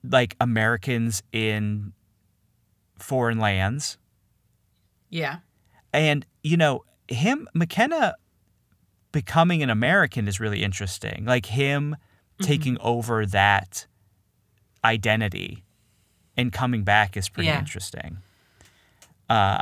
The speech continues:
Speaker 1: I would say bad dad, because
Speaker 2: Mm-hmm.
Speaker 1: I think the Marstons had bad dads, had a bad dad.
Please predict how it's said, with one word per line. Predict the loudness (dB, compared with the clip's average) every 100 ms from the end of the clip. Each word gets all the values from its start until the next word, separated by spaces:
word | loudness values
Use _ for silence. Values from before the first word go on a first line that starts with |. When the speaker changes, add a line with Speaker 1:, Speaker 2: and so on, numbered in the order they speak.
| 2
Speaker 1:
I | 2
would | 4
say | 0 -2
bad | 2 4 4 2
dad, | 0 2 4 2 -2 -10 _ _ _ _ _ _ _ _ _ _ _ -8
because | -8 0 2 4 2 0 -4 -4
Speaker 2:
Mm-hmm. | -2
Speaker 1:
I | -2
think | -2 -4 -6 -8 -14
the | -8 -2 0 0
Marstons | 0 0 0 -2 -2
had | 0 0
bad | 0 0 0 -4 _
dads, | -10 -10 -10 -10 -12 -14 _ _ _ _ _
had | 0 2
a | 2
bad | 2 0
dad. | -4 -10